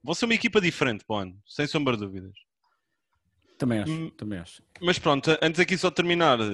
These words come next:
Speaker 1: dizer, eh, falar aqui do, do desafio que nós estamos a levar aqui a cabo, eh, entre nós. O, o Duarte acabou por, eh, por não, ainda não ter entrado, ele sabe que pode entrar quando quiser, mas nós lançámos aqui um desafio entre nós de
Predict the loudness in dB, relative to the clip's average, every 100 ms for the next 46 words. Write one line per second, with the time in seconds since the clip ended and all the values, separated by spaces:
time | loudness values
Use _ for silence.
0 | -2 -4 2 4 6 6 2 2 2 2
1 | 0 0 2 0 -2 -6 0 -2 0 -2
2 | -2 0 0 -2 -8 -8 -4 -2 0 2
3 | 2 2 -2 0 2 2 0 -4 -2 -2
4 | -2 -2 -2 -2 0 0 -2 -4 0 2
5 | 2 0 -6 -4 -2 -2 -4 -2 -2 -2
6 | 0 0 0 -2 -8 -8 0 2 2 2
7 | 2 2 2 2 2 2 2 4 4 2
8 | 2 -2 0 2 4 2 2 0 -2 0
9 | 2 2 -2 -6 -20 _ 0 2 2 0
10 | -2 -2 0 0 2 0 0 0 0 0
11 | -4 -12 _ _ _ -2 2 2